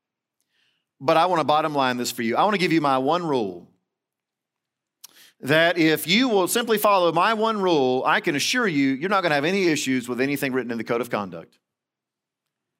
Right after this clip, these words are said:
And here was this one rule. Be where you're supposed to be,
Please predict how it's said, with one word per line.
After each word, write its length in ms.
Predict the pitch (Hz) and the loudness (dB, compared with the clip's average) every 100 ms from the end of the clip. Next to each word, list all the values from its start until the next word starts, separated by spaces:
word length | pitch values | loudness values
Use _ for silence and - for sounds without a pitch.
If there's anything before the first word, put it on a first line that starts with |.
| _ _ _ _ _ _ _ | _ _ _ _ _ _ _
And 120 | 160 | 0
here 140 | 165 202 | 2 4
was 140 | 160 | 2
this 160 | 139 127 | -2 -2
one 180 | 135 | -4
rule. 300 | 120 95 76 - _ _ _ _ _ _ _ _ _ _ _ _ _ _ _ _ _ - - - _ _ _ - | -2 -6 -8 -18 _ _ _ _ _ _ _ _ _ _ _ _ _ _ _ _ _ -20 -20 -20 _ _ _ -2
Be 220 | 165 156 | 2 4
where 260 | 135 180 | 2 2
you're 160 | 196 180 | 2 0
supposed 440 | 175 175 160 165 | -4 -2 -2 -2
to 60 | - | -4
be, 420 | 120 101 90 104 | -4 -4 -6 -12